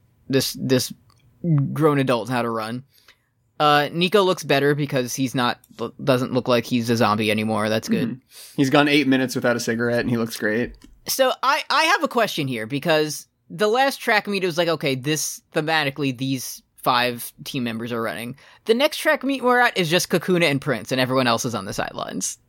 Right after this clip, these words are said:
Speaker 1: Like,
Speaker 2: Yeah.
Speaker 1: I, we couldn't get Shindo in there, you know, like, get him some, some playing time,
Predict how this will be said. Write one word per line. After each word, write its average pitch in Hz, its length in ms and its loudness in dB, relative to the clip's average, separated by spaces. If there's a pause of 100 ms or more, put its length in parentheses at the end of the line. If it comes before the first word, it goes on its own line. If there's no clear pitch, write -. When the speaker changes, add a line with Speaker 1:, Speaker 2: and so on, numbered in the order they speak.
(340)
Speaker 1:
Like, 202 140 0
Speaker 2:
Yeah. 175 520 2 (360)
Speaker 1:
I, 254 140 -4
we 262 160 2
couldn't 311 220 0
get 294 160 0
Shindo 302 420 0
in 302 100 0
there, 302 400 0 (260)
you 240 140 2
know, 254 180 4
like, 240 200 2
get 247 120 4
him 240 180 2
some, 240 320 0 (120)
some 226 160 -2
playing 247 300 0
time, 240 420 2